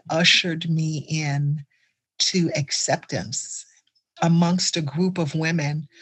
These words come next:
who gave me a very hard time when I first came on the scene in New York City.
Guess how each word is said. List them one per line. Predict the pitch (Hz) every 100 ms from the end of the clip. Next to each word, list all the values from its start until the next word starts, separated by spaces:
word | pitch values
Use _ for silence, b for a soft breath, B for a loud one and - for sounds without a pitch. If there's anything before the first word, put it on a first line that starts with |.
| B B -
who | 196
gave | 185 190 196
me | 185
a | 165
very | 143 175 196
hard | 185 170 170 165
time | 170 156 147
when | 143 139
I | 139
first | - 151 147 -
came | 170 151
on | 143
the | 135
scene | - 160 151 143
in | 139
New | 139
York | 135 131
City. | - 147 127 139